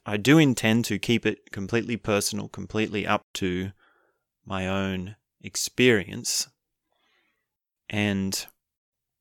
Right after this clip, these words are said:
if you are involved in Path of Love and you're listening to this, then please do contact me. Please do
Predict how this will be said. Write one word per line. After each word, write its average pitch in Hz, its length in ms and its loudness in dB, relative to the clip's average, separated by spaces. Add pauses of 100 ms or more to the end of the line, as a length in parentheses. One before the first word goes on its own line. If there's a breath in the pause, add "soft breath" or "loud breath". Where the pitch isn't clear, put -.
(680)
if 151 260 4
you 131 140 8
are 113 240 8
involved 113 440 6
in 107 140 0
Path 107 220 2
of 95 100 -2
Love 92 260 -4
and 101 80 0
you're 95 120 2
listening 95 340 -2
to 98 80 -4
this, 101 320 -4
then 95 340 0 (960)
please 127 240 6
do 120 140 4
contact 107 540 0
me. 107 280 -4
Please 104 360 -2
do 95 420 0